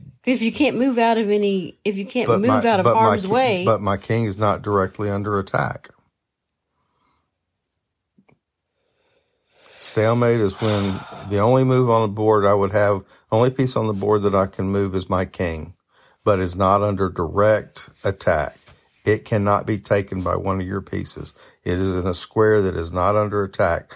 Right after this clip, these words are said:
Speaker 2: but all the other squares around me that I could move my king to, since it's my move, I cannot occupy because your pieces are under attack on those, on those squares. Therefore, I can't move. Therefore, it's stalemate.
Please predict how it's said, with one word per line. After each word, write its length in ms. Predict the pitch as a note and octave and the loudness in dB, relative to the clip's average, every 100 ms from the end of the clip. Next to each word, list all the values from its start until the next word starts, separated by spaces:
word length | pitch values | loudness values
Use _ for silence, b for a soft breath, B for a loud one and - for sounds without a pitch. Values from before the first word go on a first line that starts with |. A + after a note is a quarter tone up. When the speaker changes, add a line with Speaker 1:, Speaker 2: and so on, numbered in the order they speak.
| B B | B B
Speaker 2:
but 120 | F2 | 0
all 240 | F2 G#2 A2+ | 4 4 4
the 120 | A#2+ | 2
other 140 | A#2 | 2
squares 420 | A2+ - A#2 A2 G#2 | 0 0 2 2 2
around 440 | F#2+ G#2 A2+ G#2 | 2 4 4 2
me 80 | F#2 | -2
that 160 | F2+ | 0
I 100 | F2 | 0
could 260 | F2+ - F2 | 0 -4 -4
move 240 | G2+ G#2+ | -2 -2
my 140 | G2 F2+ | -2 -4
king 360 | - A#2 A#2 | -4 -4 -4
to, 360 | G#2+ - D#2+ D#2+ - _ _ _ | -6 -4 -4 -6 -14 _ _ _
since 280 | - F#2+ D#2 | -8 -6 -6
it's 160 | - - | -6 0
my 180 | F#2 | 0
move, 500 | F2+ G#2 A2 F2+ E2+ _ b b b b - - | 2 0 0 -2 -8 _ b b b b -14 -2
I 140 | G2+ | -2
cannot 460 | F#2+ G2+ G2+ G#2 G#2 | 0 0 2 4 4
occupy 600 | G#2 A#2+ - - F#2 F2+ | 2 0 -4 -2 -2 -2
because 760 | F#2 F#2+ - B2 G2+ G2 - b b - | -4 -6 0 2 2 0 -6 b b -14
your 120 | - | -10
pieces 420 | D#2+ G2+ F#2 F2+ F#2+ | -4 -2 -2 -4 0
are 160 | F#2+ | 2
under 220 | G2 G2 | 2 0
attack 420 | F2+ - F2+ G2 F2 | 0 0 0 0 -2
on 160 | F#2+ | -2
those, 420 | E2+ F#2+ G2 - _ - | -2 -2 -4 -6 _ -8
on 160 | G#2+ F#2+ | -4 -2
those 200 | F2+ F2+ | -2 -4
squares. 520 | - - A1+ F2 E2+ - B B B B B | -4 -2 -2 -2 -8 -16 B B B B B
Therefore, 400 | F#2 F2+ - G2 | -2 0 2 2
I 100 | F2+ | 2
can't 340 | F#2+ A#2 G#2+ A#2 | 0 -4 -2 -2
move. 500 | C3 A#2+ G2+ F#2+ - | 0 0 -2 -6 -8
Therefore, 500 | F2+ F2+ - G#2 F2+ | -2 -2 -2 -2 -2
it's 140 | E2 - | -4 -6
stalemate. 680 | - G#2+ F2 - - - | -6 -6 -8 -12 -16 -20